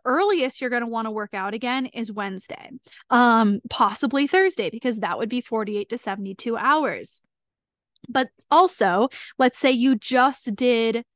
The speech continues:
chest on Monday. Well, you could totally go in the very next day and do back, or you could do glutes, or, you know, you could just work another part of the body.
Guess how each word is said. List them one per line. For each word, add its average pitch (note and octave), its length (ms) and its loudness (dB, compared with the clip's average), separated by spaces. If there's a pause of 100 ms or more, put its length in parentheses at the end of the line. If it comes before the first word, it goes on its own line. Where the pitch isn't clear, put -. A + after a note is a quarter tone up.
(240)
chest - 680 -8 (240)
on A#3+ 180 2
Monday. A3 540 -4 (420)
Well, C#4 80 2
you F#4 140 6
could A4+ 160 2
totally D#4+ 480 2
go C4 160 2
in F#4 140 0
the D4 80 0
very A3+ 260 -2
next G#3+ 280 -8
day B3 360 -2
and A3+ 180 -4
do A#3 320 -2 (340)
back, A3+ 440 -4 (240)
or A#3 180 -4
you A3+ 380 -4
could A#3 360 -4
do A3+ 440 -4 (280)
glutes, E4 680 -4
or, B3+ 180 2
you B3+ 140 0
know, D4 60 2
you C#4 140 0
could E4 120 0
just C#4+ 180 -4
work C#4+ 220 -2
another C4 340 -2
part A#3+ 240 -2
of G#3 80 -8
the G#3+ 80 -10
body. G#3 480 -10